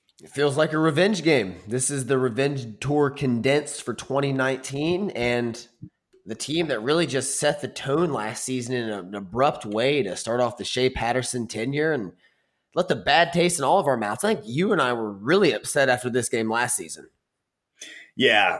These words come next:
Speaker 2: I was, uh, simply 'cause they just came out really flat in this one, and it, they didn't do anything until late in the game. Uh, honestly, Dylan McCaffrey gave them a little bit of a spark, and they just look unprepared. And granted, once again, at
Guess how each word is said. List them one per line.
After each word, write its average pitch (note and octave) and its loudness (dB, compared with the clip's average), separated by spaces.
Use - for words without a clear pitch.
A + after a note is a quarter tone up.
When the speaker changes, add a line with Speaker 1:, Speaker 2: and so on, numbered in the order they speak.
Speaker 2:
I A#2 8
was, G#2+ 8
uh, F#2+ 4
simply - 6
'cause C#3+ 4
they A2+ 6
just A2+ 4
came B2 2
out G2+ 2
really A#2 4
flat - 0
in G#2 2
this A2 2
one, A2 4
and F2+ 4
it, E2 -2
they A2+ 6
didn't D3 4
do C3+ 6
anything E2+ 0
until E2+ 2
late G2+ 4
in F#2+ -2
the F2 0
game. E2 2
Uh, E2+ 4
honestly, A2 2
Dylan F#2+ 2
McCaffrey F#2+ 2
gave F2 4
them E2 -2
a E2 -2
little F#2 6
bit F2 4
of F2 0
a D2+ -2
spark, F#2 2
and F#2+ 0
they A#2 6
just E3 4
look C#3 6
unprepared. G#2+ 4
And F#2+ 0
granted, A#2 4
once G2+ 2
again, G2 2
at G#2+ 4